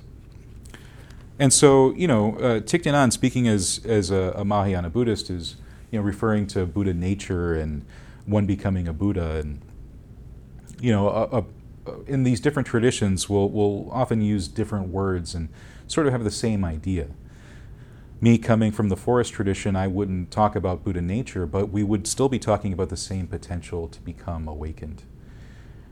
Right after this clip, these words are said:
We wouldn't say becoming a Buddha, because a Buddha in the, in my tradition, the forest tradition, simply means, uh, someone who becomes an arahant in a time when there are no other arahants,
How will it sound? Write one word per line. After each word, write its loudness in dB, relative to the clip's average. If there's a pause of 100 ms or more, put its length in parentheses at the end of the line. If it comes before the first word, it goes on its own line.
(180)
We 0
wouldn't 2
say 2
becoming -2
a -4
Buddha, 0
because -4 (340)
a -4
Buddha 4
in -2
the, -4
in -4
my 2
tradition, -6
the -8
forest -4
tradition, -6
simply -4
means, -2
uh, -4
someone 2
who 0 (200)
becomes 2
an -2
arahant 0
in -2
a -2
time 0
when 2
there 0
are 0
no 2
other 2
arahants, -2